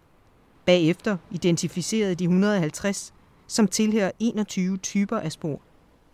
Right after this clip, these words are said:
Sauropoder var de største, men ikke de eneste kæmper i floddeltaget. Også kæmpestore andenæbsdinosaurer og rovdinosaurer i familie med T-rex lundede eller løb sammen med mindre artsfæller her.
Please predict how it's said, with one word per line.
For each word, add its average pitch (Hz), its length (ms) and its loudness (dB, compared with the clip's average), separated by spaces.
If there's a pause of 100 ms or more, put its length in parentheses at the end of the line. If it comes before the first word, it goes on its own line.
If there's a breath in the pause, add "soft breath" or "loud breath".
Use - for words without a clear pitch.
(540)
Sauropoder 190 600 0
var 180 100 0
de 160 80 -6
største, 185 500 -6 (360 loud breath)
men 185 140 2
ikke 220 200 2
de 214 180 -6
eneste 190 420 0
kæmper 165 340 -4
i 175 60 -2
floddeltaget. 156 720 -6 (760)
Også 175 260 0
kæmpestore 175 760 -2
andenæbsdinosaurer 165 1200 0 (320 soft breath)
og 165 180 -4
rovdinosaurer 170 880 0
i 160 80 -4
familie 190 460 0
med 170 180 0
T-rex 180 560 -2 (480 soft breath)
lundede 175 580 2
eller 151 160 -2
løb 160 320 0
sammen 175 300 -2
med 165 80 0
mindre 170 340 2
artsfæller 151 560 -6
her. 151 180 -4